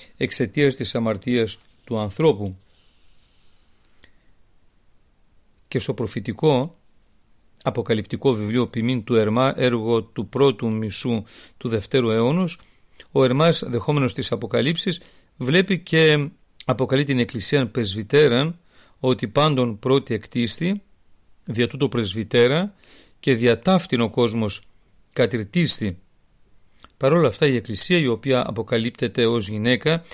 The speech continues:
είναι ωραιοτάτη και την όψη νεωτέραν έχει, αφού αυτή ταυτίζεται με τον Χριστό και υπέρκειται του χρόνου και της φθοράς.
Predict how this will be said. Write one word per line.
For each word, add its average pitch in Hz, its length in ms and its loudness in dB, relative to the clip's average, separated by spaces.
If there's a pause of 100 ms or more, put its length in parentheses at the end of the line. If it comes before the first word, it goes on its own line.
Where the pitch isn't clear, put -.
(220)
είναι 156 320 2
ωραιοτάτη 123 920 2 (320)
και 110 120 -6
την 117 160 -2
όψη 131 280 2
νεωτέραν 117 800 2 (300)
έχει, 123 480 -2 (520)
αφού - 260 0
αυτή 147 400 -2 (100)
ταυτίζεται 123 540 -2
με 113 120 -2
τον 110 120 -10
Χριστό 175 460 -2 (500)
και 156 140 0
υπέρκειται 156 880 0 (460)
του 127 100 -2
χρόνου 151 460 0
και 147 120 -4
της 117 180 -4
φθοράς. 123 640 2